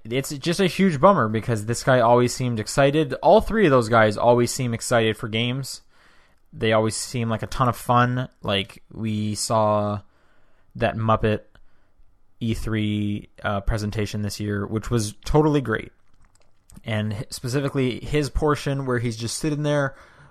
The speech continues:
with the bananas, you know, the bunch of bananas, and then just looks at the camera. That was my favorite moment. It was genuinely hilarious.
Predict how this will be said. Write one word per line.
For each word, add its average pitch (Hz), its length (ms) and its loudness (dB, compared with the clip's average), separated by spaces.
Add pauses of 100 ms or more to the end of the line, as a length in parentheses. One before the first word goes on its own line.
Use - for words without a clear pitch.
with 117 280 -4
the 110 260 -6
bananas, 135 720 -2
you 120 80 -8
know, 104 120 -4
the 101 60 -6
bunch 117 220 0
of 113 80 -4
bananas, 123 480 -2
and 107 160 -10
then 107 120 -6
just 104 160 -10
looks 113 200 -4
at - 80 -14
the 123 60 -6
camera. 139 480 -2 (1500)
That 156 140 4
was 175 120 4
my 160 120 2
favorite 139 320 4
moment. 98 360 -6
It 131 120 -4
was 139 260 -2
genuinely 139 600 -4
hilarious. 101 720 -8